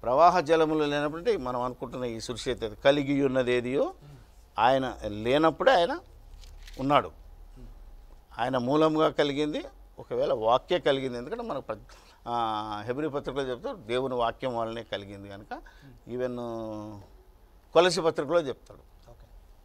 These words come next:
Speaker 1: కొలసి పత్రిక ఒకటిలో కూడా యేసుక్రీస్తు కలిగించాడు అనే మాటను కూడా ఉంది.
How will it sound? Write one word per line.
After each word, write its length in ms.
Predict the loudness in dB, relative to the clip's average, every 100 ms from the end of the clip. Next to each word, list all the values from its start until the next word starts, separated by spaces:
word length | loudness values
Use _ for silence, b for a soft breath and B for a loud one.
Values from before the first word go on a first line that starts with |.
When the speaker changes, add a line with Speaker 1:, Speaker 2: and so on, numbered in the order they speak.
| -20 -20 _
Speaker 1:
కొలసి 280 | -4 -4 -4
పత్రిక 280 | -10 -10 -6
ఒకటిలో 440 | -6 -6 -6 -6
కూడా 240 | -4 -6 -10 b b -14 -8
యేసుక్రీస్తు 760 | -8 -8 -10 -10 -12 -12 -14 -20 -20 -20 -20 -20 -20 -20 -20 -20 -20 -8
కలిగించాడు 560 | -6 -6 -10 -2 -2 -2
అనే 160 | -10
మాటను 380 | -12 -14 -14 -14
కూడా 140 | -12 -12
ఉంది. 280 | -12 -20